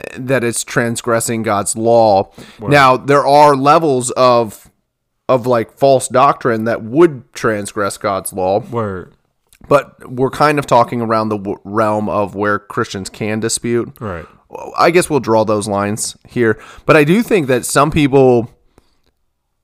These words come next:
Speaker 1: they, they hold on to those things, and they should.
Speaker 2: Right.
Speaker 1: They should hold on to them real tightly.
Speaker 2: Word.
Speaker 1: But I think they tie their emotions into it.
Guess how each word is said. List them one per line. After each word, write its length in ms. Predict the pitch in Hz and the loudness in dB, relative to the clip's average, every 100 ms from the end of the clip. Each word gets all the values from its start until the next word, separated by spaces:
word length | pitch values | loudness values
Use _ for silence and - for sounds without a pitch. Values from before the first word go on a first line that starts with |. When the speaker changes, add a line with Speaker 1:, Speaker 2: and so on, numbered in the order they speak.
| _ _ - | _ _ -6
Speaker 1:
they, 380 | 131 139 139 | 2 2 2
they 280 | 90 113 117 | -4 -4 -4
hold 400 | - - 170 170 | -4 -4 0 4
on 220 | 147 151 156 | 4 2 2
to 100 | 131 | 0
those 180 | 120 - | 0 -2
things, 500 | 127 113 110 - - | -4 -4 -6 -8 -6
and 140 | 151 | -2
they 60 | 143 | -2
should. 480 | - 208 180 - 120 - | 2 2 2 0 -12 -12
Speaker 2:
Right. 260 | 147 98 - - | -10 -10 -8 -2
Speaker 1:
They 120 | 156 | 0
should 200 | - 254 | 0 -2
hold 220 | 185 180 | 0 2
on 200 | 156 165 160 | 2 2 0
to 100 | 135 | -4
them 180 | 120 | -2
real 140 | 120 117 | -2 -4
tightly. 540 | - 151 - 62 - - | -2 -4 -4 -10 -12 -10
Speaker 2:
Word. 360 | 123 101 82 - _ _ _ _ _ _ - | -8 -8 -12 -20 _ _ _ _ _ _ -14
Speaker 1:
But 260 | 127 151 | 0 4
I 80 | 147 | 4
think 360 | 143 185 190 _ _ - | 2 -2 -4 _ _ -4
they 180 | 135 135 | -2 -2
tie 320 | - 151 147 | 2 2 4
their 140 | 135 117 | 0 -2
emotions 540 | 117 127 - 131 117 | -2 -2 -4 -6 -6
into 300 | 104 - 101 | -8 -6 -4
it. 180 | 92 | -4